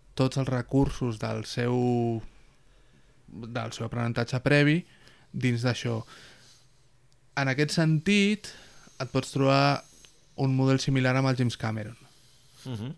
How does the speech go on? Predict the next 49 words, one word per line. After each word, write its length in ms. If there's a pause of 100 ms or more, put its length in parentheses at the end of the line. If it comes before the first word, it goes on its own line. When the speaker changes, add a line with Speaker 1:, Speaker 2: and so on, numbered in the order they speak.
Speaker 1:
Tot 160
i 20
que 120
és 60
un 120
tio 260
bastant 320
odiós, 560
no? 200 (840)
Però 200 (480)
Speaker 2:
Però 100
el 80
Fincher 260
què 120
va 100
fer 140
abans 180
de 100
dirigir? 400
Jo 100
sabia 260
que 80
Speaker 1:
Efectes 320
Speaker 2:
havia 100
fet 40
Speaker 1:
especials. 200
Speaker 2:
videoclips 360
i 100 (160)
Speaker 1:
Efectes 160
Speaker 2:
Ah, 180
vale, 180
vale. 220
Speaker 1:
especials. 340 (220)
Speaker 2:
Ok. 160 (460)
Speaker 1:
Ell 160
va 80
entrar, 640 (100)
de 140
fet, 160
està 200
amb 100
el 80
Retorno 320
del 100
Jedi. 240 (1000)
Speaker 2:
Ah, 200
no 100
fotis. 420
Speaker 1:
Sí, 180